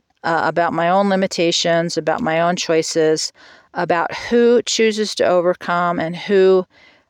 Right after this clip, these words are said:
uh, will collapse. And just because you are somebody that's wired for danger, you might be someone that can run into a burning building, but you're not able to,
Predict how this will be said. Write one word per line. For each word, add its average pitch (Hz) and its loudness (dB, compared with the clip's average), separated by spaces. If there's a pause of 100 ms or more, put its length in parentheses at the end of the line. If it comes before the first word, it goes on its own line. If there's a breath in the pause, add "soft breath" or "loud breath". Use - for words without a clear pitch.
uh, 160 -2
will 185 2
collapse. 170 -2 (120)
And 180 0
just 226 0
because 190 0
you 170 2 (140)
are 254 4
somebody 185 0
that's 160 -4
wired 170 2
for 160 -4
danger, 180 0 (380 loud breath)
you 190 -2
might 185 0
be 208 -2
someone 175 -2
that 160 -2
can 165 -8
run 170 -2 (100)
into 175 -2
a 160 -2
burning 170 -4
building, 196 0 (460 loud breath)
but - 0
you're 180 2
not 180 0 (120)
able 165 0
to, 151 -4